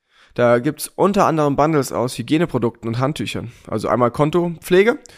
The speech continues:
und einmal Konto Badezimmer-Accessoires. Und noch eine dritte Möglichkeit für eine Umsetzung des Mental Accountings auf Social Media ist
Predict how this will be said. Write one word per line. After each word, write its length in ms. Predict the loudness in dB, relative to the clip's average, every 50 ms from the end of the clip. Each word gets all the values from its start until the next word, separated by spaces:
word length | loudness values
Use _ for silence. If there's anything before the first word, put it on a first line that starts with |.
| -20 -14
und 120 | -6 -2 2
einmal 260 | 2 4 4 4 2
Konto 460 | 2 2 0 0 0 0 -2 -4 -4 -4 -2
Badezimmer-Accessoires. 1000 | 0 2 2 0 -2 -4 -6 -6 -6 -8 -10 -12 -14 -14 -14 -14 -16 -16 -18 -20 _ _ _ _ _ _ _ _ _
Und 200 | _ -10 -8 -6
noch 100 | -4 -2
eine 100 | -2 -2
dritte 200 | 0 0 0 2
Möglichkeit 640 | 4 4 4 2 0 -4 -2 0 2 2 2 0 -2
für 360 | -8 -6 -2 -2 -2 -2 -2
eine 180 | -4 -6 -6 -4
Umsetzung 520 | -2 -2 0 2 2 2 2 0 -8 -8
des 140 | -8 -6 -4
Mental 240 | -4 -4 -4 -4 -6
Accountings 520 | -8 -8 -8 -6 -6 -6 -6 -8 -8 -10
auf 100 | -10 -8
Social 340 | -6 -6 -6 -6 -6 -6 -8
Media 280 | -8 -6 -6 -6 -6
ist 280 | -8 -8 -12 -12 -14